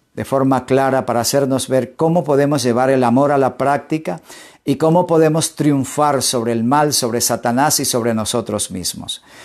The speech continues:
Gracias, Señor, por tan maravillosa luz. Te rogamos que nos des tu Espíritu Santo para morir al yo, para dejar de existir como personas sensibles a la ofensa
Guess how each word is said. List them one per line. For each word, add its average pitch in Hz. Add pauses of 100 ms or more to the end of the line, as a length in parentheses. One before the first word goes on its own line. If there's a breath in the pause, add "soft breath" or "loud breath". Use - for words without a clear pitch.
(160 loud breath)
Gracias, 131
Señor, 127
por 120
tan 120
maravillosa 113
luz. 151 (340 loud breath)
Te 135
rogamos 175
que 156
nos 143
des 147
tu 143
Espíritu 147
Santo 123
para 131
morir 139
al 147
yo, 117 (480 loud breath)
para 139
dejar 160
de 190
existir 160 (320 soft breath)
como 139
personas 151
sensibles 135 (420 soft breath)
a 139
la 143
ofensa 156